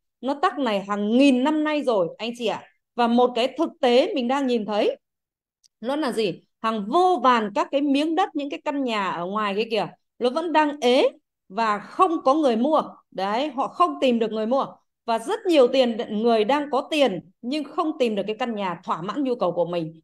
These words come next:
để sở hữu nó. Thì đấy chính là nút tắc của thị trường. Và ngày hôm nay,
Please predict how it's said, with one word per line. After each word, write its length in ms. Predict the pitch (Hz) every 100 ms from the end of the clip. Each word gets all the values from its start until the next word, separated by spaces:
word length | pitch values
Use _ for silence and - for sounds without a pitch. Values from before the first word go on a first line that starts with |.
| _
để 500 | 226 202 165 175 180 -
sở 80 | 170
hữu 220 | 151 220
nó. 360 | 208 185 247 - _ _
Thì 120 | 233 240
đấy 300 | 262 226 339
chính 220 | - 254 302
là 80 |
nút 160 | 214 269
tắc 100 | 320 349
của 100 | 175
thị 100 | 214 170
trường. 240 | 226 180 160 _ _ _
Và 180 | 208 240
ngày 220 | 240 240
hôm 260 | 240 311 302
nay, 400 | 320 311 240